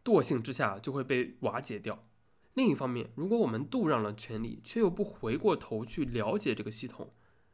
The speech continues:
并且监督这个系统，那么我们就会永远失去我们度让的权利，从而变成实质上的奴隶。所以我们应当勇敢地去理解复杂的系统，而不是单纯地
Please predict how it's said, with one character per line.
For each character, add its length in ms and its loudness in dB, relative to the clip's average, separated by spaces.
并 160 4
且 200 -4
监 380 6
督 180 0
这 120 0
个 80 -2
系 160 -6
统， 180 -14
那 100 6
么 140 8
我 60 6
们 140 2
就 100 -2
会 140 -2
永 260 2
远 200 4
失 180 -2
去 240 -6
我 160 -4
们 180 -4
度 180 0
让 120 4
的 80 -2
权 300 -8
利， 180 -10
从 240 0
而 80 6
变 240 4
成 160 -6
实 220 -6
质 140 -6
上 180 -2
的 160 -2
奴 180 -6
隶。 260 -4
所 120 -4
以 60 4
我 140 6
们 200 2
应 240 4
当 420 2
勇 280 2
敢 160 4
地 80 -4
去 180 -6
理 140 0
解 260 -6
复 220 -4
杂 160 -4
的 80 -2
系 140 -10
统， 200 -18
而 180 8
不 100 -2
是 220 2
单 240 2
纯 220 -2
地 240 0